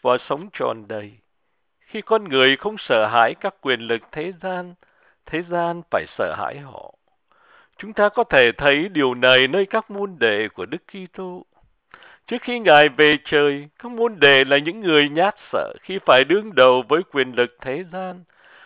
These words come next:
nên các ông chạy trốn Chúa và Phêrô đã chối Ngài ba lần. Nhưng khi đã thấy Chúa sống lại từ cõi chết, các ông không còn sợ hãi chi cả. Tại sao vậy? Vì các ông biết rằng quyền lực thế gian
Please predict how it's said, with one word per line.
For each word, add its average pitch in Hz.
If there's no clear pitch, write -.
nên 151
các 202
ông 202
chạy 143
trốn 185
Chúa 208
và 113
Phêrô 185
đã 180
chối 185
Ngài 113
ba 147
lần. 107
Nhưng 160
khi 165
đã 165
thấy 185
Chúa 202
sống 220
lại 147
từ 151
cõi 151
chết, 214
các 220
ông 208
không 208
còn 107
sợ 98
hãi 85
chi 92
cả. -
Tại -
sao 185
vậy? -
Vì 160
các 233
ông 240
biết 247
rằng 151
quyền 160
lực 160
thế 170
gian 214